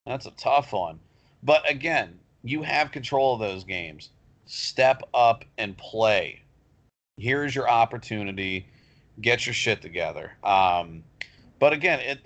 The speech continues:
and, and that boils like that. And again, and like I,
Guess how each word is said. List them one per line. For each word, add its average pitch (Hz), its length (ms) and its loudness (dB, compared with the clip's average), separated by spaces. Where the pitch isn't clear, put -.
and, 147 140 -8
and 151 160 -4
that 165 200 -4
boils 175 400 -2
like 107 200 0
that. 110 300 -2
And 139 220 -4
again, 135 200 -10
and 143 120 -10
like 143 200 -4
I, 139 160 -4